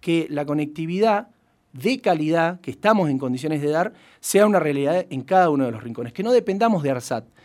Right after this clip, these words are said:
porque a las autoridades del gobierno de Marcos Copman, del cual él hoy es gobierno, porque yo lo escucho hablar a Copman y pareciera que no fuera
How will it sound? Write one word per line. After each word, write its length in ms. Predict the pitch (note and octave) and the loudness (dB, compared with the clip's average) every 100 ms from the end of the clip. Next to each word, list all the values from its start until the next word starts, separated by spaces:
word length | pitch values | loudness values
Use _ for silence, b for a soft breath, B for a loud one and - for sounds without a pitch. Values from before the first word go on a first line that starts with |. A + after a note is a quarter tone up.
| b b | b b
porque 400 | B2 - E3+ F#3+ | -16 -2 0 0
a 240 | - B2+ C3 | -2 -8 -8
las 140 | B2 | -8
autoridades 580 | C3 B2 C3+ D#3+ G3 F3+ | -8 -4 0 4 4 4
del 520 | D#3+ D3 C#3 C3+ C3 | 0 -2 -4 -4 -4
gobierno 400 | C3 C#3+ F3 F3 | -2 0 0 0
de 80 | D#3+ | -2
Marcos 340 | D#3 E3 E3 | -2 -4 -6
Copman, 340 | - G3 F3 D#3+ | 0 0 0 -2
del 120 | C#3+ | -2
cual 180 | F#3+ F#3+ | 0 0
él 220 | G3+ C#4 - _ | -2 -6 -18 _
hoy 260 | A3+ A3 | -2 0
es 60 | A3+ | 0
gobierno, 540 | F3+ D3+ C#3+ B2+ E3 b b b b _ | 0 0 0 -2 -4 b b b b _
porque 200 | C3+ D3 | -8 -2
yo 160 | C#3 B3 | 0 2
lo 80 | |
escucho 320 | G#3+ G#3 F#3 F3 | 0 -2 0 2
hablar 180 | F3+ | 4
a 80 | F3 | 2
Copman 320 | E3 A3 A#3 | 2 2 2
y 60 | G3 | 2
pareciera 400 | - C#3 C#3 F#3 | 2 -2 -2 -2
que 80 | D3+ | -2
no 80 | C3+ | -4
fuera 580 | D#3 E3+ D#3 C#3 C3 | -2 0 0 0 -4